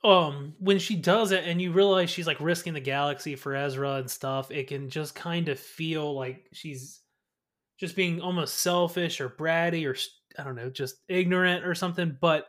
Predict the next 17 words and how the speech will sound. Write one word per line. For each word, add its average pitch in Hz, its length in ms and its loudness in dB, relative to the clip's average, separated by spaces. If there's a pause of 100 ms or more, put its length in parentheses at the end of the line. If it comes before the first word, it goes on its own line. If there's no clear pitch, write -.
I 165 120 2
like 196 440 4
that 175 140 -4
she 165 160 -8
came 165 340 -4
back 151 280 0
for 131 160 -2
Ahsoka 151 600 -4
too, 156 220 -8
because 139 280 -8
now 202 280 4
it's - 200 -2
just 143 240 -2
her 127 120 -6
character. 113 560 -12
This 147 200 -6
is 131 100 -8